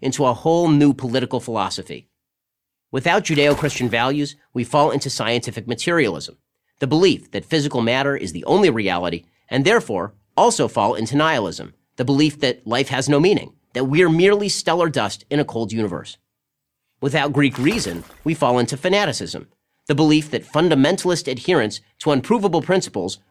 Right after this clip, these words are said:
represents the only path toward meaning. The Soviet Union, Communist China, and other socialist tyrannies rejected faith and murdered one hundred million people in the twentieth century.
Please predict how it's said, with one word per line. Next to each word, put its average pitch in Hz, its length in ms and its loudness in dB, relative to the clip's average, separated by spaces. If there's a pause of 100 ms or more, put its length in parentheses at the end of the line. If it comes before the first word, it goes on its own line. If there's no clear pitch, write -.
represents 147 440 0
the 151 180 -4
only 165 260 2
path 104 320 -6
toward 135 220 -2
meaning. 117 320 2 (880)
The 131 80 -2
Soviet 151 340 2
Union, 143 460 0 (260)
Communist 131 420 0
China, 151 360 -2 (200)
and 123 140 -4
other 190 220 2
socialist 139 520 -2
tyrannies 120 440 0 (180)
rejected 147 540 0
faith - 320 -10 (180)
and 135 120 2
murdered 147 280 4
one 123 160 0
hundred 175 440 0
million 151 400 2
people 104 320 -4
in 98 140 -4
the 117 80 0
twentieth 127 400 -4
century. 92 460 -10